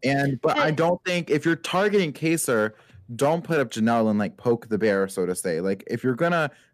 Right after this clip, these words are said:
Speaker 1: do that, you ultimately do need to take out Janelle if you're gonna put them beside each other because Janelle's gonna have a lot more, like, fight and force. But I, I just think it's dumb to make an enemy out of Janelle week one when she's going
Speaker 2: That's
Speaker 1: to be
Speaker 2: why I'm
Speaker 1: targeted.
Speaker 2: saying,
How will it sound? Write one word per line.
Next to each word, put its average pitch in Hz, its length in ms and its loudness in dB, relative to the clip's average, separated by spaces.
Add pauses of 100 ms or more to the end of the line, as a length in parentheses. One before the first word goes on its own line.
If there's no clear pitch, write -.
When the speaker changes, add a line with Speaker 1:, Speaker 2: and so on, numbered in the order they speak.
Speaker 1:
do 127 200 0
that, 110 240 2
you 117 160 -2
ultimately 127 380 0
do 113 180 2
need 113 100 4
to 104 120 2
take 104 200 -6
out 92 160 0
Janelle 95 320 0
if 95 80 -6
you're 104 80 -2
gonna 101 160 -2
put 107 200 -6
them 104 100 -2
beside 95 300 -2
each 107 160 -2
other 117 220 0
because 110 280 -4 (220)
Janelle's 135 280 -2
gonna 143 120 -2
have 123 140 0
a 110 60 2
lot 101 380 2
more, 107 240 2
like, - 240 -4
fight 104 480 -2
and 85 260 -8 (300)
force. 113 480 0 (260)
But 92 120 -2
I, 117 160 0 (120)
I 135 60 0
just 139 180 -2
think 143 160 -2
it's - 160 -6
dumb 120 520 -2
to 113 240 -2
make 117 240 0
an - 120 0
enemy 127 380 0
out 104 120 0
of 98 60 -4
Janelle 107 320 -2
week 107 220 -4
one 113 460 0 (260)
when 117 220 0
she's 123 240 -4
going 151 300 0
Speaker 2:
That's 277 100 0
Speaker 1:
to 131 40 -4
be 175 80 -2
Speaker 2:
why 311 180 2
I'm 285 120 2
Speaker 1:
targeted. 240 160 -2 (180)
Speaker 2:
saying, 240 400 -6